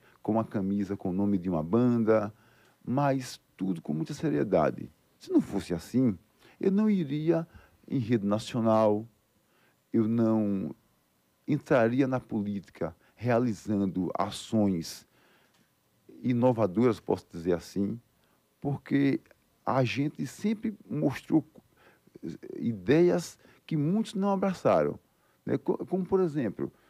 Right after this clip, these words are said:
que vai uma ideia, uma ideia que é, é, ela é desafiadora, mas necessária para o nosso povo. Eu, quando fui dep-,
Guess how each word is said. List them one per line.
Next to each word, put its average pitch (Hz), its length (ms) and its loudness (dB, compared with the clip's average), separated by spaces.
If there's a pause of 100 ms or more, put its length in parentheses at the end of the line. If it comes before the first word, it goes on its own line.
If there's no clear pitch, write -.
(140)
que 185 140 -2
vai 202 140 -2
uma 170 240 0
ideia, 98 520 4
uma 92 220 -4
ideia 85 480 2 (420)
que 104 400 -2 (200)
é, 107 300 2
é, - 40 -4 (800)
ela 98 340 4
é 92 360 4 (220)
desafiadora, 98 1000 2
mas 95 240 -2
necessária 107 680 0
para 90 180 2
o 87 40 0
nosso 85 260 -4
povo. 92 460 0 (720)
Eu, 196 240 4
quando 117 420 -6
fui - 260 -8
dep-, 90 220 -6